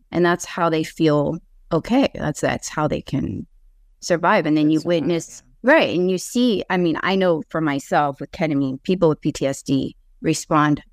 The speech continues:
Speaker 1: so phenomenally well to ketamine. It is,
Speaker 2: Mm-hmm.
Speaker 1: I mean, myself personally, like, I had P T S D the first time I tried ketamine. I didn't even know how bad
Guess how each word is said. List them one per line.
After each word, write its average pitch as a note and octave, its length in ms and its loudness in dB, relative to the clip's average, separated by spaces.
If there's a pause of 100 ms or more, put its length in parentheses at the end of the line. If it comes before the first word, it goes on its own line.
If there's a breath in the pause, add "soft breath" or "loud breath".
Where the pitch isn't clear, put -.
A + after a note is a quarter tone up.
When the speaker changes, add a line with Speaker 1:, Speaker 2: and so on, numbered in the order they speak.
Speaker 1:
so - 400 2
phenomenally D3 640 -2
well C#3 280 -6 (200)
to - 100 -10
ketamine. - 440 -6 (140)
It D#3 160 2
is, - 240 -4 (120)
Speaker 2:
Mm-hmm. - 40 -20 (460)
Speaker 1:
I F3 60 2
mean, E3+ 260 4
myself D#3+ 420 0
personally, - 420 -6 (100)
like, - 260 -10
I C3+ 120 -2
had C#3+ 220 -4
P C#3 100 -2
T - 140 -4
S D3 100 -4
D F3+ 160 -2
the E3+ 80 -2
first - 240 -4
time D3+ 140 -2
I F#3 80 -2
tried - 260 -8
ketamine. D#3+ 480 -4 (1400)
I F3 100 2
didn't F3 260 4
even D#3+ 280 4
know D#3+ 180 2
how D#3 220 0
bad C#3+ 480 -4